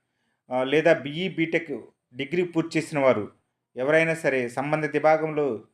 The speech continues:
గేట్ స్కోర్ ఉండాలి. వయోపరిమితి విషయానికి వచ్చేసరికి ఇరవై ఎనిమిది సంవత్సరాలు ఇవ్వటం జరిగింది. కొన్ని వర్గాల వారికి సడలింపు ఉంది వయసులో.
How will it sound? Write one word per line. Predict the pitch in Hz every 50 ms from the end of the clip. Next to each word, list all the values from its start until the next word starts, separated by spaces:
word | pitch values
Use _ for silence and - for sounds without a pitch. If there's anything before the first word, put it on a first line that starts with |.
| _ 139
గేట్ | 147 156 156
స్కోర్ | - - - 160 151 139 131
ఉండాలి. | 127 - 117 131 135 135 147 151 151 160 196 214 - _ _ _ _ _ _ _ _ _ _ _ _ _ _ _
వయోపరిమితి | 139 160 175 196 202 208 208 196 190 185 180
విషయానికి | 175 160 - 180 170 160 165
వచ్చేసరికి | 160 - 156 147 - 156 139 135 - 139 127 110 104 107 _ _ _ _ _ _ _ 127
ఇరవై | 139 139 151
ఎనిమిది | 156 151 147 -
సంవత్సరాలు | - 151 151 147 170 160 156 156 147 127 117 117 - - _ _
ఇవ్వటం | 117 127 131 139 151 160 156
జరిగింది. | 156 147 143 151 147 151 165 202 226 - _ _ _ _ _ _ _
కొన్ని | 156 156 156
వర్గాల | 156 151 151 151 160 165 165
వారికి | 160 160 151 147 - - 135 113 107 107 - _ _ _ _ _ -
సడలింపు | 135 131 151 165 170 170 170 170
ఉంది | 156 156 156
వయసులో. | 151 139 143 143 143 - 160 165 180 180